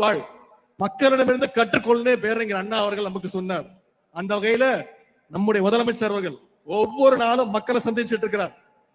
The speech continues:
மக்களோடு மக்களாக வாழ்ந்து அவங்களுக்கான திட்டங்களை கொடுத்துக்கிட்டு இருக்கிறார். ஆனா இன்னைக்கு சில பேர் மக்களை கண்டாலே தெரிச்சு ஓடுறாங்க. தூக்கத்துல இருந்து எந்திரிச்சு வந்து இப்ப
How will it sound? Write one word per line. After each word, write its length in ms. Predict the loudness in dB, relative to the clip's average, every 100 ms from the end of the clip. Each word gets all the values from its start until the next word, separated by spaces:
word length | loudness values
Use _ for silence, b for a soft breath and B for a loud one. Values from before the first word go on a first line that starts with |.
| _
மக்களோடு 520 | -12 -6 2 6 6 6
மக்களாக 420 | 4 4 6 4 4
வாழ்ந்து 240 | 0 0 0
அவங்களுக்கான 420 | 0 0 -2 -4
திட்டங்களை 340 | -4 -4 -2 0
கொடுத்துக்கிட்டு 400 | 0 0 -2 0
இருக்கிறார். 300 | 0 0 -2 -14 _ _ _ -6
ஆனா 120 | -4 -2
இன்னைக்கு 260 | -4 -4 -6
சில 120 | -4 -2
பேர் 160 | -2 -2 -10 _ _ _ -16
மக்களை 260 | -6 -2 -2
கண்டாலே 380 | -2 -2 -2 -2 -4 -6
தெரிச்சு 300 | -4 -4 -2 0 0
ஓடுறாங்க. 340 | 0 -2 -4 -14 -20 _ _ _ _ -4
தூக்கத்துல 380 | -2 -2 -2 0
இருந்து 160 | 0
எந்திரிச்சு 280 | 0 2 2
வந்து 180 | 4 2 2 -2 -16 -20 -20 -20
இப்ப 140 | -8